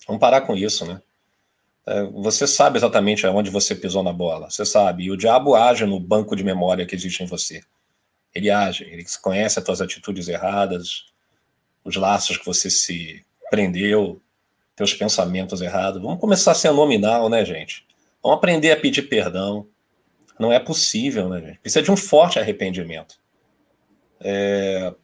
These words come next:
tem gente que, que, que vive um trauma de pecado e acha, "Bom, não tem jeito." Bom, gente, vamos deixar, eu quero, eu quero insistir nesse ponto, vamos começar a nominalmente citar, "Olha, eu errei,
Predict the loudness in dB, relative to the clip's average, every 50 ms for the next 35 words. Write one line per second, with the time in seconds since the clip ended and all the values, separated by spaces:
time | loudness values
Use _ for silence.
0 | _ _ -6 -4 0 0 0 0 0 -2 -2 -2 -2 0 0 0 -2 -4 -6 -8
1 | -10 -10 -8 -6 -6 -4 -2 2 4 4 4 4 4 4 6 6 6 6 6 4
2 | 2 0 -2 -4 -4 -2 2 2 4 4 6 6 8 8 8 6 4 2 0 -2
3 | -4 -4 -4 -4 -4 -8 -14 -20 _ _ _ _ _ _ _ _ _ _ _ _
4 | _ _ -6 -6 -4 0 0 0 0 2 0 0 0 0 0 -2 -6 -10 -18 _
5 | _ -14 -14 -14 -12 -14 -18 -18 -18 -20 -20 _ _ -20 -18 -12 -6 -6 -4 -4
6 | -4 -6 -8 -10 -12 -14 _ _ _ _ _ _ _ _ _ _ _ _ _ _
7 | _ _ _ _ _ _ _ _ _ _ _ _ _ -6 -2 0 2 4 4 6
8 | 4 6 6 8 8 8 8 6 4 4 4 4 4 4 4 2 0 0 -2 -4
9 | 0 0 2 2 2 0 0 -2 -4 -4 -4 -4 -4 -4 -6 -6 -2 0 2 2
10 | 2 0 0 -2 -2 -2 0 0 2 2 2 2 4 4 6 6 8 8 6 6
11 | 4 4 4 6 6 6 8 8 6 6 6 4 2 -2 -2 -2 -4 -4 -4 -2
12 | 2 4 4 4 4 2 -2 -8 _ _ _ _ _ _ _ _ _ _ _ 2
13 | 4 4 4 4 2 2 2 2 2 2 0 0 0 -2 -6 -10